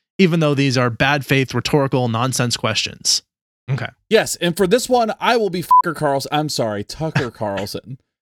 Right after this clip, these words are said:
Speaker 2: Mm, let me adjust my stupid bow tie. <laughs> What about this vaccine?
Speaker 1: All right. That is not a real question.
Speaker 2: Why are Americans being discouraged from asking simple, straightforward questions about it?
Speaker 1: They aren't.
Speaker 2: Questions like,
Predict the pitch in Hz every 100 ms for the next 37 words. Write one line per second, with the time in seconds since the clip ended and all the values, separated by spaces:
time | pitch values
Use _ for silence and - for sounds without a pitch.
0 | - 208 - - 185 190 180 185 214 202
1 | 208 - 156 117 _ - - 185 202 156
2 | 120 135 117 113 101 123 - _ - -
3 | - - - 135 _ _ 415 381 151 127
4 | 131 113 117 107 - 110 110 220 - _
5 | _ - 156 160 113 - - _ _ 170
6 | 143 143 147 143 139 147 117 - 92 _
7 | - 190 269 240 208 196 170 208 190 160
8 | 160 147 175 165 147 - 214 147 147 151
9 | 156 160 - 170 - 160 170 185 - 151
10 | 143 139 131 139 - 151 214 - 101 90
11 | 78 - _ _ 123 127 139 180 107 -
12 | _ _ _ - 240 262 214 247 -